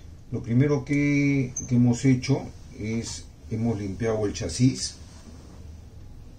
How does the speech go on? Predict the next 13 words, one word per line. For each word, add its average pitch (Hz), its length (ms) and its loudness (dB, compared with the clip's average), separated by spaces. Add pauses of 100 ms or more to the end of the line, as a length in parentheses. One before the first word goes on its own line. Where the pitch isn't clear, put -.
(340)
Como 95 240 -4
puede 117 240 2
apreciarse, 120 920 2 (920)
ahora 101 240 -4
tiene 104 260 -6
brillo 104 300 -4
metálico. 104 680 -4 (2000)
En 107 180 0
algunas 123 520 6
partes 127 840 4 (1500)
esto 113 320 -4
tenía, 110 720 -2 (1080)
creo, 127 480 8